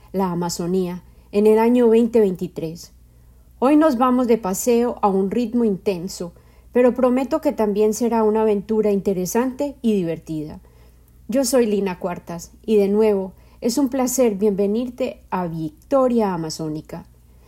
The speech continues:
Hoy me reí a carcajadas cuando leí un artículo que un amigo me envió.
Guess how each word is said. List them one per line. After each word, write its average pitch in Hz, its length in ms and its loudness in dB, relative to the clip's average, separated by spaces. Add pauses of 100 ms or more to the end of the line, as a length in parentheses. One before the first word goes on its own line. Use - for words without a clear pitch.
(360)
Hoy 247 180 0
me 285 180 4
reí 202 260 2
a 196 80 0
carcajadas 196 720 -2
cuando 226 260 2
leí 226 240 2
un 247 120 -2
artículo 247 680 -2
que 226 120 0
un 220 120 0
amigo 247 380 -2
me 214 180 0
envió. 180 460 -4